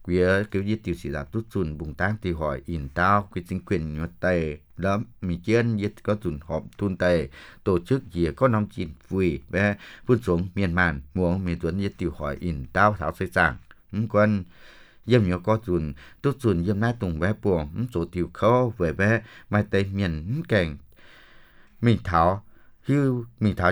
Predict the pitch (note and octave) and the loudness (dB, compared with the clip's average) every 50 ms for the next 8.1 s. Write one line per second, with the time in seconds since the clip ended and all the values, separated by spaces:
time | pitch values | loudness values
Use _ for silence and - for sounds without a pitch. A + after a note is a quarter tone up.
0 | - - - D3+ D3+ C3 A2+ - A2 G#2 G#2 - D3+ - - G#2 F2+ E2+ - - | 2 0 -2 -2 0 -2 -2 -2 -4 -4 -2 -4 -6 -4 -2 -4 -4 -4 -6 -8
1 | E2 D#2+ D#2 - F2+ E2+ D#2+ C#2+ C2 C2+ - - - _ - _ - A2 G#2 F2+ | -8 -6 0 2 4 4 4 2 -2 -6 -12 -20 -20 _ -20 _ 0 2 2 4
2 | F2 G#2 A2 A2+ A#2 - - F#2+ F#2 F2 E2+ G#2 B2+ C3+ A#2+ G2+ D2+ C2 - - | 4 2 2 2 -2 -4 -2 0 0 0 2 0 -2 0 0 0 -2 -2 0 0
3 | - C3 - G2+ G#2+ G2 F#2 F2 F2 - - B2 D3 - C3 C3 B2 G2 - - | 0 0 2 0 0 0 0 -2 -4 -6 -8 -8 -4 0 0 0 0 -2 -6 -8
4 | - - - - - A2+ A2+ G2+ E2+ C#2+ C#2 - - - - - - G2 G#2+ G#2+ | -8 -8 -4 4 6 8 8 8 6 2 -4 -10 -18 -20 -20 -2 2 4 4 4
5 | G2+ E2+ - F#2 F2 F2 - C#3 C3+ B2+ A#2 A2+ A#2 - G2+ G2+ G2+ - - C#3+ | 4 2 0 -2 -2 0 0 2 4 4 4 2 2 2 0 0 0 0 -4 -4
6 | C#3+ C3+ - - - - G2+ F#2 E2 E2 D#2+ D2+ E2 F2 E2 E2+ - - - G#2+ | -4 -6 -10 -16 -10 -4 -2 0 0 0 -2 -4 -4 -6 -6 -6 -4 -2 2 2
7 | G#2 G2+ G2 G2 G2+ - - F#2+ E2+ E2+ G2+ G#2 - - F2 D2+ - - G2 G#2+ | 4 2 2 0 -4 -4 -4 -2 0 0 0 0 -2 -4 -6 -4 0 2 4 4
8 | A2 G2 | 4 2